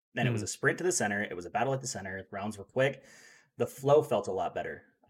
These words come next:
Speaker 1: um, than something along the lines of, like, how people sit outside with triple snipers, like, last weekend, and they don't move, and they play to time
Speaker 2: Right.
Speaker 1: every single time. You don't really,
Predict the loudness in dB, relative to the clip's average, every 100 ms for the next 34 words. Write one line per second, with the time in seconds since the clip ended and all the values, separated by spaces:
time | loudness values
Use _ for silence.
0 | -20 -18 -16 -18 -20 _ _ _ _ -8
1 | -6 -4 -6 -6 -6 -8 -8 -8 -8 -8
2 | -8 -10 -8 -8 -8 -8 -10 -14 -20 -20
3 | -20 -20 _ _ _ _ -4 0 2 2
4 | 2 0 -2 -4 -8 -6 -6 -6 -8 -8
5 | -8 -8 -8 -4 -4 -4 -8 -10 -14 -14
6 | -8 -8 -6 -8 -6 -8 -8 -10 -8 -8
7 | -12 -18 _ _ _ -14 -10 -10 -8 -6
8 | 0 0 0 -4 -8 -6 -6 -8 -10 -8
9 | -8 -8 -8 -8 -4 -4 -4 -4 -6 -10